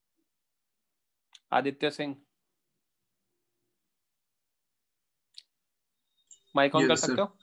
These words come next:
Speaker 2: यस, sir।
Speaker 1: एफ़बीडी बनाए।
Speaker 2: यस, सर।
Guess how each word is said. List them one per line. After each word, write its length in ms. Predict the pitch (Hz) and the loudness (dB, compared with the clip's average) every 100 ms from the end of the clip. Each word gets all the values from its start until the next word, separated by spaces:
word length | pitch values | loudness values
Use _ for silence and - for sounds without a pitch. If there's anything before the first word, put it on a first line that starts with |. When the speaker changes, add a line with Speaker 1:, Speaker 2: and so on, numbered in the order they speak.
| _ _ _ _ _ - | _ _ _ _ _ 0
Speaker 2:
यस, 220 | 127 123 | 0 0
sir। 240 | 117 110 - _ _ _ - _ 440 226 233 226 233 233 - - - 135 | -2 -4 -12 _ _ _ -20 _ _ -20 -20 -20 -18 -18 -20 -20 -4 -2
Speaker 1:
एफ़बीडी 380 | 135 160 180 | 4 4 4
बनाए। 240 | 180 170 190 - - _ _ - - _ _ _ _ _ - | 2 2 0 -4 -16 _ _ -20 -20 _ _ _ _ _ -10
Speaker 2:
यस, 260 | 131 123 - | -4 -4 -4
सर। 200 | 120 | -6